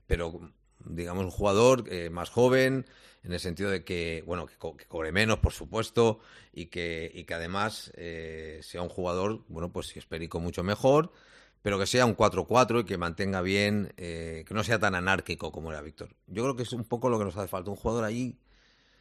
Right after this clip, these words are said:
eh, más defensivo en el centro del campo, por la manera que tiene de, que tiene que ju-, de, que, bueno, que juega más o menos Vicente Moreno. Luego, eh, arriba ya saben que Embarba es un titular indiscutible,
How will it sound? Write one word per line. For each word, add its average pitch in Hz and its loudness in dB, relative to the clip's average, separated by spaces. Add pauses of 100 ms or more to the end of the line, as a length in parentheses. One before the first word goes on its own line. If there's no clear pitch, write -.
(260)
eh, 90 -8
más 110 4
defensivo 110 2
en 98 2
el 90 -2
centro 95 -4
del 98 0
campo, 139 0 (400)
por 95 -2
la 92 0
manera 92 -2
que 101 0
tiene 95 -2
de, 87 -6
que 87 -10
tiene 92 -6
que 87 -8
ju-, 90 -10
de, 87 -8
que, - -16
bueno, 101 -2
que 92 -4
juega 95 -2
más 92 -4
o 87 -2
menos 90 -6 (1500)
Vicente 87 -6
Moreno. 80 -6 (380)
Luego, 139 2 (840)
eh, 95 -10 (560)
arriba 117 2
ya 113 2
saben 110 2
que 90 -2 (680)
Embarba 101 2
es 95 0
un 98 -2
titular 95 0
indiscutible, 113 -2